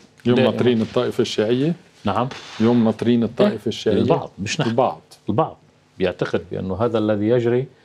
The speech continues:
Speaker 2: سيمثل كبوة ما بعدها كبوة للطائفة الشيعية.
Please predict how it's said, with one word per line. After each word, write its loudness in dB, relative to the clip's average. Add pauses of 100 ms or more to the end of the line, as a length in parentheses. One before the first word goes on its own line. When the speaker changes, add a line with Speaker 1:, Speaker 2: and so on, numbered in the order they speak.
(180)
Speaker 2:
سيمثل -2
كبوة -2
ما 0
بعدها -2
كبوة -4
للطائفة -6
الشيعية. -14